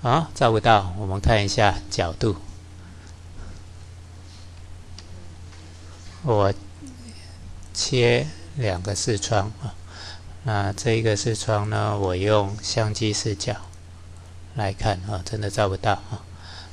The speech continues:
那所以我们来看一下顶面啊，为什么照不到呢？因为这个玻璃杯不在原点啊，它在很远的地方。好，这样就照得到了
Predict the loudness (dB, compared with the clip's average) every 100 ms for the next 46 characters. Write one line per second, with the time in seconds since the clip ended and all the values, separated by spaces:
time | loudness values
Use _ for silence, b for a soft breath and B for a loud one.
0 | -12 -4 -2 0 -2 -2 0 2 0 -4
1 | -10 -14 -16 -8 -4 -2 -2 -2 -2 0
2 | 2 2 0 -4 -10 -16 -16 -10 -6 -4
3 | -2 0 0 -4 -12 -12 -8 -6 -8 B
4 | B -2 2 4 2 8 8 10 8 8
5 | 8 4 4 4 6 6 6 6 6 6
6 | 4 -2 -4 2 4 6 4 2 2 0
7 | 0 -6 -6 -6 B B B -8 -2 0
8 | 4 4 4 2 2 0 0 -2 -2 0
9 | 0 -2 -4 -14 -16 -18 -18 -16 -16 -16
10 | -18 -18 -18 -18 -16 -16 -14 -14 -16 -16
11 | -16 -18 -16 -16 B B B -16 -2 0
12 | 0 0 0 2 2 4 4 4 4 2